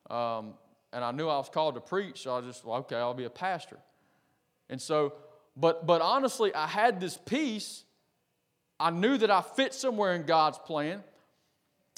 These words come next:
but I wasn't really sure, because all the while, it felt like I was putting my piece in the wrong spot 'cause it wasn't fitting right.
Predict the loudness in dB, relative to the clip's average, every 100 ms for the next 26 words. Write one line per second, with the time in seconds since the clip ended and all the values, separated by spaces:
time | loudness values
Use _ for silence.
0 | -20 -2 4 6 4 6 6 6 2 -8
1 | -8 0 2 2 0 -2 -4 -4 -6 -14
2 | _ _ _ _ _ -10 -8 0 2 2
3 | 0 2 8 10 10 8 8 8 8 4
4 | -2 -4 0 2 4 2 2 2 2 -2
5 | -4 -2 -2 0 -2 -2 -4 -4 -4 -6
6 | -4 0 2 4 2 -4 -12 -2 0 2
7 | -2 -10 -20 _ _ _ _ _ -6 -4
8 | -2 -2 -4 -6 -6 -6 -6 -4 -4 -4